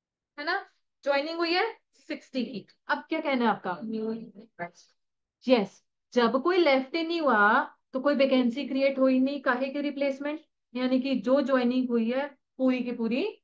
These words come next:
Speaker 1: new recruitment है। हाँ जी, next voice agent, वॉइस एजेंट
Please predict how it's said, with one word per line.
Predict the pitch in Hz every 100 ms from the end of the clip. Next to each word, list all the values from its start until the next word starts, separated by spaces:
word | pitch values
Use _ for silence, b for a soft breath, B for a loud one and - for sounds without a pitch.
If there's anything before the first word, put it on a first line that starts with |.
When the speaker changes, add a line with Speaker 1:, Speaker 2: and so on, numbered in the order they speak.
| _
Speaker 1:
new | 233 254 262
recruitment | 233 208 202 196 180 175
है। | 180 196 _ _ _ _ _ _ -
हाँ | 262
जी, | 240 214 180 _ 214
next | 254 - - - _ 214
voice | 240 254 262
agent, | 233 190 180 - _ _ _ _ _ _ _ _ - 285 _ _ _ 214 214 208 - _ _ _ _ _ _ _ _ _ _ _ _ _ _ _ _ _ _ _ -
वॉइस | 247 262 254
एजेंट | 233 196 180